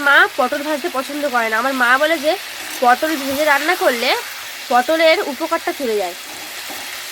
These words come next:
পটল এরম-, এরমভাবে, এরমভাবে আলুর সাথে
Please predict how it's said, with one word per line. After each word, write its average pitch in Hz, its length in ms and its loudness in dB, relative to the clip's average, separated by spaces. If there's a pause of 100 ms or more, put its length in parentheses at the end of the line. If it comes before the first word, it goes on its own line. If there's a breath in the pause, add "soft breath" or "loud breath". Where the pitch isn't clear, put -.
(260)
পটল 247 300 4 (420)
এরম-, 269 340 2
এরমভাবে, 302 300 4 (240)
এরমভাবে 311 420 4
আলুর 269 200 2
সাথে 320 140 -6